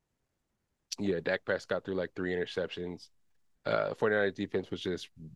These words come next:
all over the place, punching the ball out of the receiver's hands, just, or the running back's hands, and just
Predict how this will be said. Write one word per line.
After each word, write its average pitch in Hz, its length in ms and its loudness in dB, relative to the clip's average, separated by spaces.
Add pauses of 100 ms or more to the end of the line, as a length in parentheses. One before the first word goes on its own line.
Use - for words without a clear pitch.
all 101 240 6
over 92 140 0
the 90 80 0
place, 87 400 -2
punching 107 360 0
the 107 60 2
ball 101 280 6
out 98 120 6
of 90 60 -4
the 92 40 -2
receiver's 92 440 -2
hands, 92 840 0
just, 85 320 -4
or 98 100 6
the 95 80 2
running 98 160 2
back's 87 220 0
hands, 95 460 0
and 87 100 -4
just 87 240 -2